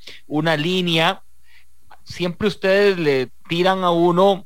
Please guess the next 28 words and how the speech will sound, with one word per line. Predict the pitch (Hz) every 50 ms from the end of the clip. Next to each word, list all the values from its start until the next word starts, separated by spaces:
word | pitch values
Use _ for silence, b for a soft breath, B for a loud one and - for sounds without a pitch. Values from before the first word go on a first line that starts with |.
| - -
algún | - - - - 127 131 160 165 175
otro | 185 190 180 - 202 196 -
tema | - 202 190 185 190 196
en | 202 185
curva | 170 - - 214 196 180 180 170 202 196 -
que | - 160 160
uno | 160 175 185
dice, | 185 180 165 208 180 - -
"No, | 151 151
esto | 127 - - -
hay | -
que | - 220
abordarlo, | 226 156 170 180 175 185 254 240 196 135 110 95 101
esto | 104 - 147
es | 131 135
un | 139 135
tema | - 131 120 120 139
importante | 147 139 - - 147 117 - - 127 120 123 123 - 151
para | 147 - 151 139 123
traerlo | 104 - 107 107 107 110 123 143
a | 147
la | 143 123
mesa | 110 107 107 107 - - 131
de | 135 123 -
conversación | - 107 98 95 92 98 - 87 - - 127 127 135 135
y | 131 123 113
de | 107
discusión". | 101 - - - - 95 - 120 117 101 87